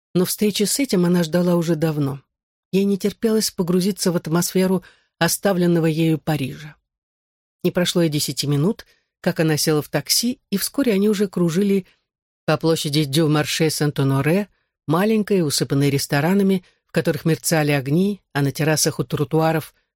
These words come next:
Несмотря на время года, было полно людей, которые ели и пили на улице. Официанты сновали туда-сюда, принося коктейли, куб де шампань, салат с козьим сыром, стейк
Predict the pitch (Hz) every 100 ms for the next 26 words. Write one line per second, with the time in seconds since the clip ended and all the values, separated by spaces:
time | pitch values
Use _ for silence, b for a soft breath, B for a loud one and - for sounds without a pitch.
0 | - 156 - 156 160 156 147 147 147 135
1 | 170 180 160 147 147 147 143 139 131 131
2 | 156 214 - 147 143 143 127 160 202 180
3 | 165 b b 156 147 160 147 143 139 127
4 | 131 - - 143 _ _ _ _ _ _
5 | - 202 - 247 233 190 180 185 190 185
6 | 156 147 - 151 185 220 139 135 139 139
7 | 143 - - 214 220 208 202 b _ _
8 | - 202 156 160 143 143 196 214 214 208
9 | 175 _ _ - 151 143 131 - 131 139
10 | 139 - 214 208 190 160 - - 175 165
11 | -